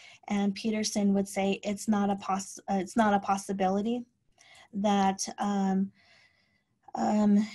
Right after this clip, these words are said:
that she will, uh, stay on, um, and be placed, um, in that outing program."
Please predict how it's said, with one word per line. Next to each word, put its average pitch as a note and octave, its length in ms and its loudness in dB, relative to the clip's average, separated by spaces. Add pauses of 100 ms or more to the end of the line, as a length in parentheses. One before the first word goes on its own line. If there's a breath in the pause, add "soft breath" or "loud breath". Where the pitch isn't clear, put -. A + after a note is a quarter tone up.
(340 loud breath)
that G#3 280 2
she A#3 200 2
will, A3 360 4 (300 loud breath)
uh, G#3 160 4
stay G#3+ 360 -2
on, G#3 360 4 (300 loud breath)
um, G3+ 340 2
and G3+ 160 2
be G#3 160 0
placed, G3 680 -2 (180)
um, G3 260 2
in G3+ 180 2
that G3 280 0
outing G3 340 0
program." G3 800 -2